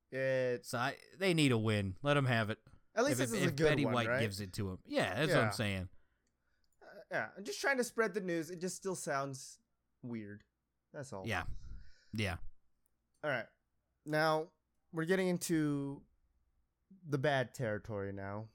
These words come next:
Speaker 1: which is, um, we already talked about it a little bit earlier, but this is Twitch news. Um, first things first is, uh, popular streamers are really fucking stupid. That is because, what is it?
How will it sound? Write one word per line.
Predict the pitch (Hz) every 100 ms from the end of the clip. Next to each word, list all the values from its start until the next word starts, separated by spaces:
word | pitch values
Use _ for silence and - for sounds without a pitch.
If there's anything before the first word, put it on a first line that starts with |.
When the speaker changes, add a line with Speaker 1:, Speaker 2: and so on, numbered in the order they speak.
| _ _
Speaker 1:
which | 113 110
is, | 117 110 101
um, | 110 101 98 98 98 101 _ _ _ _ _ _ -
we | 135
already | 151 139
talked | 143 139
about | 143 135
it | 131
a |
little | 131 127
bit | 131
earlier, | 127 117 117
but | 110 113
this | 117
is | 117 -
Twitch | 127 - -
news. | 113 113 131 - _ _ _ _ _ _ _ _ _ _ -
Um, | 107 104 104 98 98 101 - _ _
first | 123 120
things | 131 127
first | - 127 120 117
is, | 110 104
uh, | 104 101
popular | - 120 120 135
streamers | 120 - 120 123 117
are | 104
really | 110 113
fucking | 107 113 110 113
stupid. | 104 - 104 - 120 - _ _ _ _ _ _ _ _ _ _ _ _ _ _ _ _ _
That | 117 113
is | 110 107
because, | 117 - 113 104 104 101
what | 117 110
is | 101
it? | 104 101